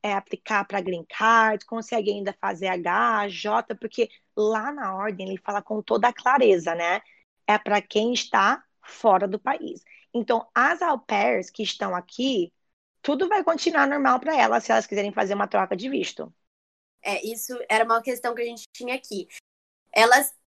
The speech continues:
Speaker 2: outra coisa é, elas, as que estão aqui, tá perfeito, tá tudo
Speaker 1: Sim.
Speaker 2: lindo, elas conseguem fazer, né, continuar aqui normalmente, certo? Até
Speaker 1: Correto.
Speaker 2: teve a, as agências deram uma extensão pras meninas do segundo ano, que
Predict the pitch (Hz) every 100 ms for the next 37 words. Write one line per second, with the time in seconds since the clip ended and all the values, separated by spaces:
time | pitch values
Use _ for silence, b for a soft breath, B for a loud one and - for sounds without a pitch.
0 | - 247 294 311 330 302 285 285 294 214
1 | 185 _ _ _ _ - 208 226 233 -
2 | - _ _ - 233 - 262 294 311 330
3 | - 285 339 381 _ _ - 269 294 330
4 | - 226 208 233 - _ - 269 285 285
5 | 311 269 226 269 262 302 294 269 - 285
6 | 262 240 262 269 254 247 262 262 233 240
7 | 277 - 254 262 - 254 247 262 262 254
8 | 247 294 320 208 - - 214 202 220 -
9 | - _ _ - 254 349 349 240 254 -
10 | 294 - 233 _ 247 254 262 262 254 226
11 | 240 269 262 214 226 247 247 233 233 254
12 | 240 - 220 220 226 220 220 220 254 247
13 | - 254 226 233 220 202 202 214 -